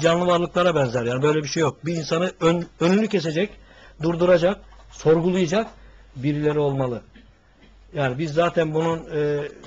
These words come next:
Türkiye'de en büyük sıkıntısını böyle çekiyoruz. Tarihte de çekildi de, yani şimdi bu batini hareketler, yani tarikatlar, cemaatler, bunların kontrolünün olmaması bizi ürkütüyor. Kontrolsüz. Yani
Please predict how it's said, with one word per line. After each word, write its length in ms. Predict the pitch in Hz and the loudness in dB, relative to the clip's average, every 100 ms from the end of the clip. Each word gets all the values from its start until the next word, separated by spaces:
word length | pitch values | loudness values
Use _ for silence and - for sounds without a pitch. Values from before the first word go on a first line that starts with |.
| - - 156 143 | -20 -20 -20 -14
Türkiye'de 500 | 156 139 165 160 156 | -10 -8 0 2 2
en 280 | 160 156 165 | -2 -4 -4
büyük 140 | 151 | -6
sıkıntısını 520 | - 147 139 - 165 | -10 -12 -12 -8 -4
böyle 240 | 151 151 143 | 0 2 0
çekiyoruz. 400 | 131 - 120 - | -6 -6 -8 -2
Tarihte 460 | 151 165 165 185 | 0 0 0 -2
de 60 | 147 | -2
çekildi 420 | - 139 190 226 | -4 -4 -4 -2
de, 140 | 175 - - - 156 | -2 -4 -12 -10 -2
yani 220 | 151 139 | 0 0
şimdi 180 | 160 160 | -4 -4
bu 140 | 151 | 0
batini 440 | 151 147 165 165 | 0 0 -2 -4
hareketler, 600 | 156 151 143 147 143 147 | -4 -4 -4 -4 -4 -4
yani 220 | 131 135 117 | -2 -2 -2
tarikatlar, 580 | 135 131 135 - 131 | -4 -4 -6 -6 -6
cemaatler, 560 | 123 135 139 131 147 127 | -4 -2 -2 -2 -4 -4
bunların 320 | 139 143 151 | -2 -2 -2
kontrolünün 560 | - 139 139 147 147 160 | -2 -4 -2 -4 -4 -4
olmaması 540 | 156 151 139 123 123 | -2 -2 -2 -4 -8
bizi 160 | 120 131 | -12 -10
ürkütüyor. 480 | 117 110 - 113 98 - - - _ _ _ _ | -12 -14 -12 -12 -12 -20 -20 -20 _ _ _ _
Kontrolsüz. 800 | 135 127 139 139 - 143 - - _ - - - | -4 -4 -2 -4 -4 -8 -10 -18 _ -20 -20 -4
Yani 280 | 151 123 | 0 0